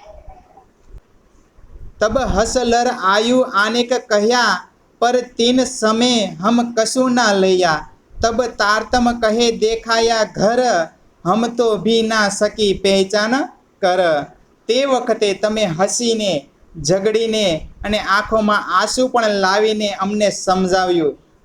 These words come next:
પરંતુ એવા વખતે પણ અમે તમારી વાત માની નહીં. પછી તારતમના વચનો કહીને તમે અમને પરમધામ બતાવ્યું, ત્યારે પણ અમે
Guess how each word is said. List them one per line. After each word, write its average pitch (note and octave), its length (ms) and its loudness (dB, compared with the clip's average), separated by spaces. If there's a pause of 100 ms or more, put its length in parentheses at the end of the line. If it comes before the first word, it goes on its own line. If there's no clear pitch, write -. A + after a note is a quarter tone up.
(100)
પરંતુ A#3 580 0
એવા A#3 420 0
વખતે G#3+ 480 0
પણ G3+ 220 -2
અમે G3 520 -2 (420)
તમારી G#3+ 460 2
વાત G3 360 0
માની G3 560 2
નહીં. F#3+ 540 0 (140)
પછી A3 540 0 (360)
તારતમના A#3 580 0
વચનો G#3+ 640 0
કહીને A3 760 0 (200)
તમે A#3 260 0
અમને A3 340 -2
પરમધામ G#3+ 800 0
બતાવ્યું, A3+ 760 0 (240)
ત્યારે G#3+ 380 2
પણ B3+ 220 0 (180)
અમે G#3 460 0